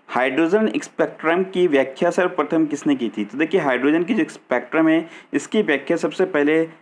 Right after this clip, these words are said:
नील्स बोर ने की थी, ठीक है, हाइड्रोजन स्पेक्ट्रम की व्याख्या की थी नील्स बोर ने। देखिए रदरफोर्ड आपको पता होगा कि नाइनटीन ट्वेंटी में इन्होंने जो है प्रोटॉन की खोज की थी और देखिए डाल्टन की अगर हम बात करें तो देखिए डाल्टन ने परमाणु सिद्धांत का इनकी जो है इनने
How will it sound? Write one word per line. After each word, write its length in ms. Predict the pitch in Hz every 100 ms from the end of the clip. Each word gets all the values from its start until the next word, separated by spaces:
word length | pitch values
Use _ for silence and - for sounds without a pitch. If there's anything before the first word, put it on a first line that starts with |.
| _ _ 110
नील्स 400 | 131 175 202 165
बोर 280 | 127 139 143
ने 120 | 131
की 160 | 110
थी, 160 | 101 101
ठीक 220 | 135 135
है, 160 | 190 190 - -
हाइड्रोजन 460 | 123 123 160 180 -
स्पेक्ट्रम 500 | 131 - 135 - 135
की 120 | 135
व्याख्या 340 | 113 107 - 131
की 120 | 127
थी 240 | 160 226 - - -
नील्स 300 | 135 156 151
बोर 260 | 117 107 95
ने। 140 | 92 - - -
देखिए 180 | 220 226
रदरफोर्ड 480 | 151 147 180 214 202
आपको 220 | 185 185
पता 220 | 170 170
होगा 180 | 175 175
कि 60 | 175
नाइनटीन 420 | 143 143 165 185
ट्वेंटी 320 | 160 147 160
में 220 | 160 160
इन्होंने 360 | 147 147 151 151
जो 120 | 151
है 140 | 143
प्रोटॉन 440 | 147 139 135 139 156
की 100 | 165
खोज 240 | 165 151
की 120 | 160
थी 160 | 160 180
और 140 | -
देखिए 220 | 147 165 147
डाल्टन 380 | 123 123 170
की 120 | 175 165
अगर 120 | 151
हम 120 | 135
बात 220 | 123 117
करें 160 | 143 151
तो 100 | 160
देखिए 260 | 143 156
डाल्टन 360 | 123 120 123 160
ने 200 | 156 180 - - _ _ 156
परमाणु 380 | 147 143 175
सिद्धांत 480 | 196 156 143 151 156
का 80 | 139
इनकी 240 | 147 147
जो 140 | 147 147
है 80 | 147
इनने 340 | 151 156